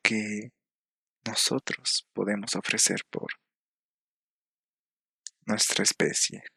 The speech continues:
<laughs> nuestra sociedad, nuestros amigos, nuestra familia. He aprendido a que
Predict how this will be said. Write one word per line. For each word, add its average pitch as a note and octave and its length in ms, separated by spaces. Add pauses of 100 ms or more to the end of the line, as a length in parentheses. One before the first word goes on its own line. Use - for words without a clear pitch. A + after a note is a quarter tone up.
(240)
<laughs> B2+ 100 (920)
nuestra - 360
sociedad, - 520 (1800)
nuestros - 380
amigos, G2+ 540
nuestra - 280
familia. - 500 (3250)
He A2 120
aprendido G#2 680
a F#2+ 180 (3750)
que G#2 540